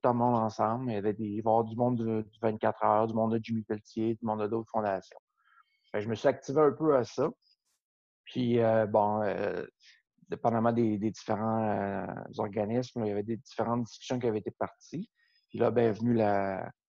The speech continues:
l'annonce, là, il y a quelques semaines, là, comme quoi tous les événements sportifs d'ici le trente et un août devaient être, euh, mis de côté. Puis, euh, quoi, ce soir-là, quand j'ai vu, euh, quand j'ai vu le message sur mon téléphone, ça, ça a été comme un coup dans le ventre,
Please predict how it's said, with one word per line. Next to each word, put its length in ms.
l'annonce, 640
là, 200
il 100
y 40
a 60
quelques 320
semaines, 280
là, 120
comme 200
quoi 340
tous 160
les 100
événements 320
sportifs 440
d'ici 240
le 40
trente 300
et 60
un 80
août 180
devaient 580
être, 480
euh, 400
mis 120
de 100
côté. 480
Puis, 240
euh, 340
quoi, 140
ce 180
soir-là, 500
quand 140
j'ai 180
vu, 280
euh, 200
quand 80
j'ai 100
vu 80
le 80
message 440
sur 160
mon 80
téléphone, 480
ça, 120
ça 140
a 20
été 160
comme 220
un 100
coup 160
dans 140
le 60
ventre, 220